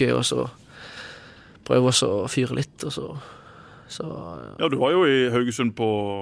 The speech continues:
Speaker 2: på besøk her for ikke, eh,
Speaker 1: Ja.
Speaker 2: mange dagene siden, og da var det jo god stemning.
Speaker 1: Ja, visst, det var god stemning. Det var utrolig gøy å se gutta igjen, og jeg har vært med mange av de tre-fire år, så det, det var spesielt, selvfølgelig, å se kampen fra tribunen og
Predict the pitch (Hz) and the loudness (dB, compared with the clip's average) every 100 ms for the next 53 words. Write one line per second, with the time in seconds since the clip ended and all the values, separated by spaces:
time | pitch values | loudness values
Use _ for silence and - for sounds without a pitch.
0 | 95 92 _ _ 131 117 127 160 170 143 | -10 -14 _ _ 0 2 2 2 2 0
1 | 131 117 - 120 117 110 110 147 165 135 | 0 -4 -2 -2 0 -2 2 4 4 4
2 | 135 127 127 147 220 202 127 123 220 254 | 4 4 4 2 2 2 2 2 2 2
3 | 156 131 123 101 95 - _ - - 139 | 2 4 2 0 -6 -12 _ -8 2 6
4 | 143 143 170 180 180 156 131 135 139 135 | 6 6 8 8 8 8 6 6 6 6
5 | 147 139 131 127 127 131 123 135 127 127 | 6 6 6 4 2 0 0 0 0 0
6 | 127 123 120 127 - - - - - - | -2 -2 -4 -8 -14 -20 -20 -18 -18 -20
7 | - - - 123 123 - 139 131 127 127 | -20 -10 0 2 2 2 4 4 4 6
8 | 127 127 123 123 110 - - - - 131 | 6 6 4 0 -4 -12 -20 -18 -6 -2
9 | 139 127 131 143 147 143 139 135 135 131 | 2 2 2 0 -2 -4 -2 0 0 -2
10 | 131 139 147 147 - - - 151 117 - | -6 -8 -10 -14 -16 -20 -10 -6 -4 -4
11 | 82 - 170 135 165 - 147 131 127 - | -6 0 2 2 2 2 2 2 0 -8
12 | - 139 127 127 135 131 131 131 127 127 | -8 -4 -2 2 4 4 4 2 0 -2
13 | 123 - 127 131 131 131 131 | -4 -8 -6 -2 -2 -2 -6